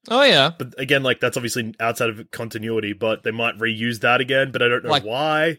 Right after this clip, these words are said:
Speaker 1: like he's just gone underneath and the people have been like, "Well, he's not anywhere to be seen, so let's move back in."
Speaker 2: Yeah, I just wonder,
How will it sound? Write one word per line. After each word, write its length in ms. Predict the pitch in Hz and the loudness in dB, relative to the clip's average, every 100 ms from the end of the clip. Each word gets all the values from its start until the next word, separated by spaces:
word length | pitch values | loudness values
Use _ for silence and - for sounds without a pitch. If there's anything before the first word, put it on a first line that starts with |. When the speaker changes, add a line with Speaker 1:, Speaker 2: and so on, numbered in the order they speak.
| - | 0
Speaker 1:
like 220 | 151 135 | 2 2
he's 260 | 151 135 - | 0 -2 -2
just 220 | 135 - | -4 0
gone 240 | 127 123 | 0 0
underneath 520 | 117 127 120 117 120 123 | 0 0 0 0 -2 -2
and 140 | 113 | -4
the 60 | 113 | -2
people 300 | 135 120 127 | -4 -2 -4
have 60 | 107 | -2
been 140 | 117 | -4
like, 200 | 107 127 | -4 0
"Well, 280 | 214 247 233 | 2 2 2
he's 320 | 185 240 226 | -2 -2 0
not 240 | 240 330 370 | 2 2 2
anywhere 320 | 320 247 220 | 0 2 0
to 60 | 175 | 0
be 100 | 180 | -4
seen, 400 | - 196 180 170 | -2 -2 -2 -2
so 180 | 226 - | -2 2
let's 260 | 381 - | 0 0
move 340 | 226 220 190 - | -2 -2 -2 0
back 320 | 156 147 - | 0 2 -2
in." 300 | 113 104 123 - - - - _ _ _ _ _ _ - | -4 -4 -10 -16 -20 -20 -20 _ _ _ _ _ _ -16
Speaker 2:
Yeah, 580 | 196 294 247 143 107 - | -2 2 4 2 0 -2
I 140 | - 320 | 0 0
just 300 | 392 427 403 | 0 -4 -4
wonder, 400 | 403 403 349 | -4 0 0